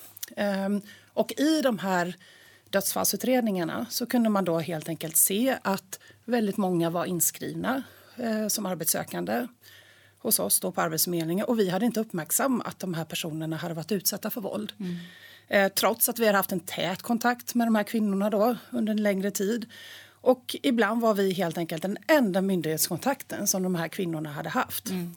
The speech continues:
Speaker 1: Och hade vi då ställt frågan om ha-, om de hade erfarenhet av våld, hade vi kanske kunnat fångat upp dem i tid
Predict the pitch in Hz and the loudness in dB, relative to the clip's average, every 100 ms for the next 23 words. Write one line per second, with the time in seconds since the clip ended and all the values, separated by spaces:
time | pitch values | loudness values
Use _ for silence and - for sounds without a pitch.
0 | - 247 262 247 - 233 226 220 - - | -2 2 4 6 4 6 6 6 2 -10
1 | - - - - - - 196 233 - 233 | -20 -20 -20 -4 -2 2 2 0 0 2
2 | 175 175 180 185 - 196 - 208 202 185 | 2 0 0 -2 0 0 2 2 2 0
3 | 196 160 269 247 190 170 160 170 151 - | -2 2 4 4 2 0 -2 -2 -2 -4
4 | 202 202 - - - 294 247 214 214 196 | -4 -6 -12 -20 0 2 4 4 2 0
5 | 196 208 190 - 208 196 - 160 - 202 | -2 -2 -2 0 -2 -2 -6 -10 -6 -2
6 | 220 226 254 277 240 | 0 0 0 0 0